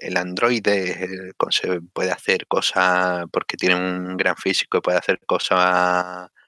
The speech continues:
sobrehumanas. Y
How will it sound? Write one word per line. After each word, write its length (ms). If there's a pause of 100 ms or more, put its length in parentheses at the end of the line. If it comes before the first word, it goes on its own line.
(260)
sobrehumanas. 720 (600)
Y 800